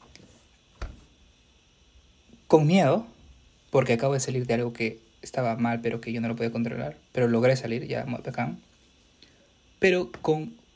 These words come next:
poca capacidad de decidir qué, a qué camino voy a ir a la, la siguiente. Entonces, lo que pasó ahorita,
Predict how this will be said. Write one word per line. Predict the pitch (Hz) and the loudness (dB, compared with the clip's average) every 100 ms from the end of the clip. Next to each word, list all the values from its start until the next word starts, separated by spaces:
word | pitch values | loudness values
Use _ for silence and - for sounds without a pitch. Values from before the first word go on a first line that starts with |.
| _ | _
poca | - 160 170 | -6 -4 -2
capacidad | 147 139 135 151 | -2 -2 -2 -4
de | 139 | -4
decidir | 135 131 135 | -4 -6 -6
qué, | - 147 233 | -8 -10 -8
a | - | -8
qué | 139 | -4
camino | 147 151 151 | -2 -2 -2
voy | 143 | -2
a | |
ir | 143 | -2
a | 131 | -4
la, | 120 | -6
la | 127 | -10
siguiente. | - 143 123 139 - _ _ _ _ _ _ _ - _ _ - _ _ - | -8 -8 -8 -12 -18 _ _ _ _ _ _ _ -20 _ _ -20 _ _ -10
Entonces, | 147 147 147 143 | -8 -6 -6 -4
lo | |
que | 147 | 0
pasó | 160 156 | 2 4
ahorita, | 185 180 175 196 | 4 4 2 0